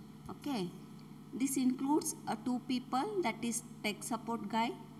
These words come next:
We can call him as a caller, and an employee, that is Mister Joshi. Okay, Mister Joshi, hello. The caller, "Hello, Mister Joshi, this is Geeta Thomas from tech support.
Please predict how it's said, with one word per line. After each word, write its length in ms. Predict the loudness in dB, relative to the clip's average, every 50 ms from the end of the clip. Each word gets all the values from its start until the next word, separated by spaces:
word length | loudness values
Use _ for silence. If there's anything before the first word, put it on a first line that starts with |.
| -14 -14 -14 -14 -14 -14 -14 -10 -8
We 60 | -4
can 300 | 0 2 2 2 2 0
call 260 | 2 4 4 4 4
him 380 | 2 0 0 0 0 2 2 2
as 180 | 2 2 0 0
a 80 | -2 -2 0
caller, 420 | 2 4 4 4 4 2 2 0 -2 -4 -6 -4 0
and 200 | 2 4 4 2 0 -4 -10 -10 -4 0
an 220 | 2 2 2 2 2
employee, 460 | 2 2 2 2 0 0 0 0 0
that 220 | 0 0 0 0 -2
is 240 | 0 0 0 -2 -4 -4
Mister 380 | -2 0 0 0 -2 -2 -4 -2
Joshi. 460 | 0 2 2 2 0 -2 -4 -4 -6 -6 -8 -12 -14 -14 -14 -14 -14 -14 -14 -14 -10 -8 -6
Okay, 360 | -6 -6 -4 -2 -2 -2 -2 -4 -6 -10 -14 -14 -12 -12 -12 -12 -12 -14 -14 -14 -14 -14 -14 -14 -14 -14 -14 -14 -14 -14 -14 -14 -14 -14 -14 -8 -6
Mister 240 | -4 -4 -2 0 0
Joshi, 440 | 0 0 0 0 0 -2 -4 -4 -4 -6 -8 -4
hello. 340 | 0 2 4 4 2 2 -2 -8 -10 -12 -12 -12 -14 -14 -14 -14 -14 -14 -14 -14 -14 -14 -10 -6
The 100 | -6 -6
caller, 460 | -4 0 2 2 2 4 2 0 -2 -4 -8 -12 -12 -12 -12 -14 -14 -14 -14 -8 -2
"Hello, 220 | 2 2 4 4 6
Mister 340 | 6 4 4 2 0 -2
Joshi, 460 | -2 0 0 0 0 0 0 0 0 2
this 180 | 0 0 0 -2
is 140 | -4 -4 -4
Geeta 420 | -4 -2 -2 -2 0 0 -2 -2 -2
Thomas 400 | 0 0 2 2 2 0 0 -2
from 280 | -2 0 0 0 0 0 -2
tech 160 | -4 -4 -4
support. 480 | -4 -6 -6 -6 -6 -6 -8 -8 -8